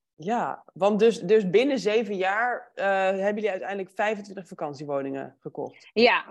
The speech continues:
Speaker 2: maar die hebben we niet allemaal zelf aangekocht, want wij, eh, zijn ook gestart met rent-to-rent. En
Speaker 1: Mhm.
Speaker 2: dan, ja, zul je denken, wat is rent-to-rent?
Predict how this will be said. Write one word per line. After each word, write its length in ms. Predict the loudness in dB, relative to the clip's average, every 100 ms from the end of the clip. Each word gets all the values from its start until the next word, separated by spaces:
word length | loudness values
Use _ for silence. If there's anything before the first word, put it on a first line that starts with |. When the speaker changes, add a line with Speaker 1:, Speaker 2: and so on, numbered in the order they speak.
| -2
Speaker 2:
maar 160 | 2
die 100 | 4
hebben 200 | 2 2
we 60 | 0
niet 120 | 0
allemaal 240 | 0 -2 -4
zelf 360 | 0 0 0
aangekocht, 720 | 0 -2 -2 -10 -4 -4 -4
want 220 | -8 -8 -4
wij, 340 | -2 -2 -2
eh, 100 | -4 -6
zijn 260 | -10 -10
ook 140 | -10 -10
gestart 340 | -6 0 2
met 160 | 0 0
rent-to-rent. 840 | 2 2 2 2 4 2 0 -4 _
En 380 | 0 2 0 -4
Speaker 1:
Mhm. 100 | -4
Speaker 2:
dan, 300 | -4 -4 -4
ja, 240 | 2 4 4
zul 160 | 6
je 100 | 8
denken, 280 | 8 4 2
wat 180 | 2 2
is 120 | 0
rent-to-rent? 680 | 0 0 0 4 4 2 -6